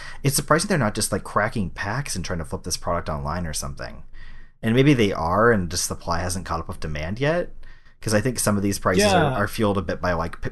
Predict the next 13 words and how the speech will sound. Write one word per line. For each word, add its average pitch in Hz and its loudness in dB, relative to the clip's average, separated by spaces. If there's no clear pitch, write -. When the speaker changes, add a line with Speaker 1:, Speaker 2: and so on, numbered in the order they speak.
Speaker 1:
uh, 85 -2
like, 113 2
fomo, 95 0
like, 82 -4
panic 85 -6
buying. 95 0
People 90 -6
think 87 -6
they're 85 -8
gonna 85 -4
miss 78 -4
out. 80 -2
Um, 71 -4